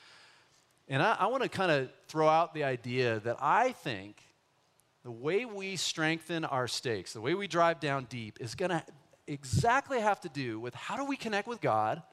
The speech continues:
How do we grow in who God is? How do we s-, drive down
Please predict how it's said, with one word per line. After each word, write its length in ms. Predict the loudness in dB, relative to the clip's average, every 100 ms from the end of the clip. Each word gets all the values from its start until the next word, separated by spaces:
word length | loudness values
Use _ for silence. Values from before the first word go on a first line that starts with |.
| _ _ -20 _ _ _ _ _ _ 0
How 120 | 0
do 80 | 2
we 140 | -2
grow 600 | -10 -6 2 4 6 4
in 80 | 2
who 120 | 0
God 280 | 4 4 4
is? 120 | 0
How 100 | -2
do 60 | -2
we 100 | -2
s-, 220 | -2 -2
drive 800 | -4 -2 2 4 6 4 2 -2
down 380 | 0 2 2